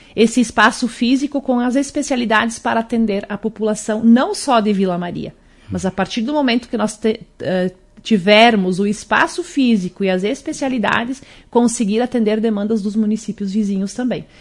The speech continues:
Claro que isso é um processo, Maculan, que demanda de muito planejamento, de muitas conversas com a Secretaria Estadual de Saúde também, né, com a própria Vigilância Sanitária,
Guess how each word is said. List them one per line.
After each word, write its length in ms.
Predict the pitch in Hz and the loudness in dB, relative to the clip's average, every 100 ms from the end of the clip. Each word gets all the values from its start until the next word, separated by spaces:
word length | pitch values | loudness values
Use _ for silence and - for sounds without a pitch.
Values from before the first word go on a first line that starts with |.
| - - | -20 -14
Claro 400 | - 202 190 226 | 0 4 4 4
que 320 | 233 240 202 | 0 0 0
isso 240 | 220 - 262 | 0 -2 -2
é 80 | 202 | 0
um 100 | 208 | 0
processo, 920 | 196 190 - 165 - - 254 247 247 | -2 -4 -4 -4 -2 -4 -4 -4 -2
Maculan, 480 | 208 196 - 202 185 | -2 -2 -2 0 0
que 140 | 190 | 0
demanda 440 | 185 196 190 196 202 | 2 2 2 0 2
de 120 | 196 | 2
muito 360 | 196 196 208 208 | 2 0 -2 -2
planejamento, 920 | 190 175 180 175 180 214 294 339 359 - - - - | -4 -2 -4 -4 -2 -2 -2 -4 -6 -10 -20 -20 -10
de 160 | 170 214 | 2 4
muitas 380 | 214 226 247 - | 4 4 2 -2
conversas 1400 | - - 247 294 240 220 202 240 330 339 330 - - - | -8 2 4 4 6 6 6 4 2 0 0 -2 -14 -6
com 140 | 208 196 | -2 0
a 60 | |
Secretaria 440 | 196 196 196 185 226 | -2 -2 0 2 2
Estadual 540 | - 214 196 180 190 | 0 0 2 2 2
de 80 | 196 | -2
Saúde 420 | - 185 202 196 | -4 -2 0 0
também, 640 | - 208 247 190 196 311 | 0 2 2 2 0 0
né, 140 | 285 196 | -2 -4
com 160 | - 185 | -4 -6
a 60 | |
própria 360 | - 180 185 247 | -2 -2 0 0
Vigilância 720 | 220 196 190 180 226 233 175 - | 0 0 -2 -2 -4 -6 -8 -12
Sanitária, 720 | - 185 185 185 160 208 | -6 -4 -4 -2 -2 -2